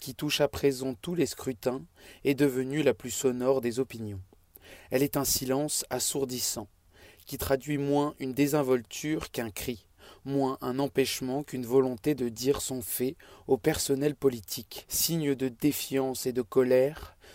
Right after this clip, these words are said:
ce refus de vote est le résultat de décennies de promesses non tenues de la part des représentants élus. Mais pas seulement. Avec l'instauration du quinquennat et l'organisation des législatives dans la foulée de la présidentielle,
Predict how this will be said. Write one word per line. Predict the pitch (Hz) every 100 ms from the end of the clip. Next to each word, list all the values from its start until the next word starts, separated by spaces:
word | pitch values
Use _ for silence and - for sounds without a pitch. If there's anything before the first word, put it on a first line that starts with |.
| -
ce | - 147
refus | 135 143 - 151 143 -
de | 131
vote | 127 113 131 139 - -
est | 139
le | 131
résultat | 123 143 123 120 - 147
de | 123
décennies | 117 135 - 127 139
de | 131
promesses | 107 - 123 127 139 -
non | 147 143
tenues | - 131 127 131 156 - - - -
de | 139
la | 127
part | - 135 143
des | 131
représentants | 120 120 - 127 120 107 139 -
élus. | 127 107 101 - - _ - - 131
Mais | 143
pas | -
seulement. | 147 - 127 120 101 - _ - - -
Avec | 131 135 135
l'instauration | 147 - 147 135 - 151
du | 131 123
quinquennat | 143 135 131 123 131 160 - - -
et | 135
l'organisation | 143 131 139 143 131 135 - 139
des | 127
législatives | 131 131 131 139 135 - 139 117
dans | 127
la | 123
foulée | - 151 135
de | 123
la | 123
présidentielle, | - 135 127 123 104 - 135 151